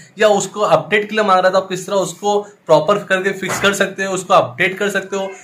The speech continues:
और आपका जो YouTube, अ, एप्लीकेशन चल रहा है, उसको आप किस तरह चालू कर सकते हो। जो वर्किंग करे, जो पहले चल रहा था आपका YouTube का एप्लीकेशन,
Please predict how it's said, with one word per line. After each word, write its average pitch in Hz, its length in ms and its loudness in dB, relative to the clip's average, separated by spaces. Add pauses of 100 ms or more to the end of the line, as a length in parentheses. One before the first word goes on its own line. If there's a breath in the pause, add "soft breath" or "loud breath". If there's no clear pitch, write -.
(140 loud breath)
और 196 80 2
आपका 196 240 2
जो 175 280 0
YouTube, 190 360 -2
अ, 165 200 4
एप्लीकेशन 208 460 0
चल 180 220 0
रहा 190 180 2
है, 202 100 0
उसको 202 200 -2
आप 196 180 0
किस 185 180 -10
तरह 208 100 0
चालू 175 320 0
कर 156 260 0
सकते 160 360 -2
हो। 135 300 -4 (240 loud breath)
जो 196 180 2
वर्किंग 175 420 4
करे, 202 200 4
जो 202 120 0
पहले 196 260 0
चल 185 140 -2
रहा 185 120 2
था 185 80 2
आपका 185 180 -2
YouTube 156 420 -8
का 196 100 4
एप्लीकेशन, 196 580 -2